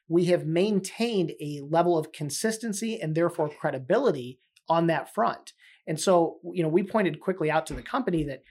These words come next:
our ask isn't changing, yours has. What also was challenging was the fact that the company had indicated to us, Endeavor Management had indicated to us, that we should expect a career progression meeting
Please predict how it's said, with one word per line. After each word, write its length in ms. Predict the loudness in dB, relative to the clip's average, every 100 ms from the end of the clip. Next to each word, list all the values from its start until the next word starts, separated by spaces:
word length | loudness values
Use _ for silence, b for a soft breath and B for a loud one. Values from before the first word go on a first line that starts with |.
| b b -4
our 160 | 4 6
ask 300 | 6 4 0
isn't 240 | -2 -4
changing, 540 | -4 -2 -2 -4 -10 -18 -2
yours 340 | 2 2 0
has. 440 | -4 -6 -8 -18 -20 b b b 2
What 160 | 2
also 420 | 4 4 4 4 2
was 220 | 2 -4
challenging 560 | -6 -6 -6 -6 -4
was 140 | -2 -2
the 100 | -2
fact 320 | 4 2 4
that 200 | 0 -2 _ _ _ _ _ _ -6
the 120 | -4
company 540 | -4 0 2 4 2 2
had 140 | -4
indicated 540 | -6 -10 -10 -10 -10
to 120 | -12 -12
us, 200 | -12 -10
Endeavor 380 | -6 -2 2
Management 500 | 2 0 -2 -4 -6
had 160 | -6 -6
indicated 460 | -6 -8 -12 -14 -12
to 100 | -12
us, 180 | -10 -14 b b b b -4
that 180 | -4 0
we 180 | 0
should 180 | 2 0
expect 640 | 0 -4 -6 -6 -8 -10 -20 _ -6
a 100 | -6
career 340 | -4 -4 -2
progression 500 | 0 0 0 0 0
meeting 360 | -2 -2 -8 -10